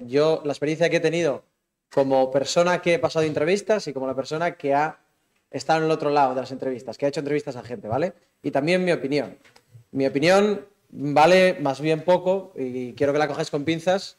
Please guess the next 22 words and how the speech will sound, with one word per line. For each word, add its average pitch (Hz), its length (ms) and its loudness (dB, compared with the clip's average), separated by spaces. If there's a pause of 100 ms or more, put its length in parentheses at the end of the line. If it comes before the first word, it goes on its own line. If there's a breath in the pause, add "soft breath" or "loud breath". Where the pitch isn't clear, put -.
pero 127 140 -2
básicamente 147 640 -2 (460 soft breath)
porque 131 800 0 (340)
este 156 320 0
mundo, 180 400 2
quien 143 160 -2
os 131 100 -4
diga 185 240 4
que 185 120 4
algo 175 260 4
es, 165 480 -2 (1400)
el, 151 140 2
el 147 140 0
proceso 175 420 4
de 214 80 6
selección 202 500 4
no 196 60 4
es 185 100 -2
como, 165 360 -2
como, 151 420 -2
como 143 180 -4
programar. 135 440 -2